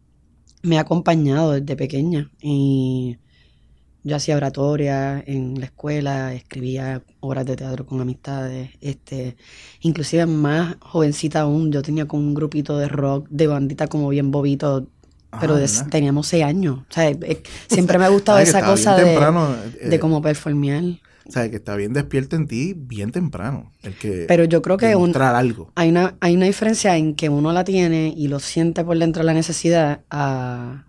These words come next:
Speaker 1: asumirlo, y ahí hay una, ahí hay una, una distinción y creo que el asumirlo,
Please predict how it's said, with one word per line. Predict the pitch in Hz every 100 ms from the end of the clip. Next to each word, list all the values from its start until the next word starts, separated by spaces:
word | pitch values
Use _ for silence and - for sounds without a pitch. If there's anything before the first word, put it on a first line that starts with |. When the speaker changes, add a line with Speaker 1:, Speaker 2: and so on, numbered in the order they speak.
| -
Speaker 1:
asumirlo, | 131 - 143 143 127 123 - -
y | 143
ahí | 143 147
hay | 156
una, | 143 143 -
ahí | 147 151
hay | 156 143
una, | 135 139 139 135 127 127 - _ _ _ _ 156
una | 151
distinción | 151 165 160 160 156 165 165
y | - 147 139 135 131 127 123 120 135 156 _ _ _ _ _ _ _ _ _ -
creo | 160 160 156
que | 175 170
el | 156
asumirlo, | 143 143 143 165 220 185 160 175